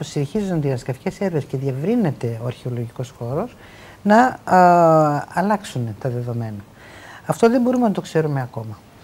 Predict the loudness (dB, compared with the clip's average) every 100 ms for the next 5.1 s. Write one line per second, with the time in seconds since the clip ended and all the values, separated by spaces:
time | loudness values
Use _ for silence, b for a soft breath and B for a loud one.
0 | B B 2 2 0 -2 0 0 2 2
1 | 2 2 2 2 0 -4 -18 -2 2 2
2 | 0 -6 -8 B B B -8 -6 -4 -4
3 | -4 -4 -4 -6 -2 0 0 -2 -8 -10
4 | -12 -14 -10 -8 -6 -4 -6 -6 -10 -10